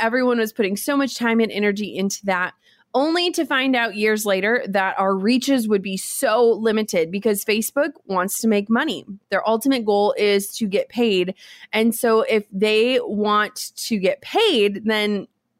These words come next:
you have to pay for ads in order to get your posts seen. And guess what?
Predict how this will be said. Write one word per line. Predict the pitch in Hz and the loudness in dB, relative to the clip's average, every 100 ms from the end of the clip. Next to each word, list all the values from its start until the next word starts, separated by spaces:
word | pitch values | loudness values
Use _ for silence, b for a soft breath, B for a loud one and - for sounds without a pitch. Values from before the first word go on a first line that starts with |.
| - | -12
you | 196 226 | -2 0
have | 262 254 | 0 0
to | 254 | 0
pay | 247 | 0
for | 214 190 | 0 -2
ads | 208 202 202 190 | -2 0 -2 -4
in | - | -2
order | 196 196 | 0 0
to | 202 - | -2 -4
get | 185 | -4
your | 180 | -2
posts | - 180 175 | 0 -2 -2
seen. | - 269 202 165 | -4 -2 -2 0
And | 190 | 0
guess | 226 233 - | 0 -2 -4
what? | 233 202 147 | -2 -2 -4